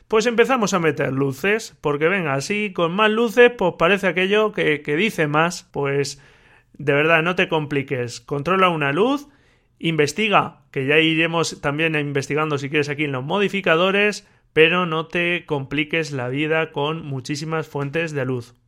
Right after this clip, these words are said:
¿vale? Y bueno, pues hasta aquí las preguntas y para tampoco alargarme demasiado,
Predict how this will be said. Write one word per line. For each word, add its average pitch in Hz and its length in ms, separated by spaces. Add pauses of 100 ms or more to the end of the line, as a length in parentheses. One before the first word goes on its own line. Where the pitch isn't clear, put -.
¿vale? 180 500 (420)
Y 170 100
bueno, 175 260
pues 143 360
hasta 139 240
aquí 165 380
las 151 300
preguntas 160 720
y 151 140
para 127 400
tampoco 139 580
alargarme 147 720
demasiado, 147 1000